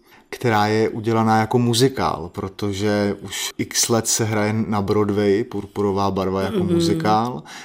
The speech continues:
Speaker 1: tak ji i sfilmovali a jednu z hlavních klučičích rolí jsem v českém dabingu nadaboval já.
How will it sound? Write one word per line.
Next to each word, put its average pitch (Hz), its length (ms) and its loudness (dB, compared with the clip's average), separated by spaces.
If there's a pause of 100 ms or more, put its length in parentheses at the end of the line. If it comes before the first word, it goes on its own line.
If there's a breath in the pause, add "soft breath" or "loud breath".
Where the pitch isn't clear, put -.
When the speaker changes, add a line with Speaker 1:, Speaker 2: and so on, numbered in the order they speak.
(100)
Speaker 1:
tak 104 200 -8
ji 110 60 0
i 107 120 -2
sfilmovali 107 960 0 (520 loud breath)
a 98 680 4
jednu 104 400 -2
z 95 60 -6
hlavních 104 720 -2
klučičích 101 840 -6
rolí 98 320 2
jsem 95 260 -4
v - 100 -14
českém 98 380 -4
dabingu 95 400 -2
nadaboval 85 580 -4
já. 73 260 -6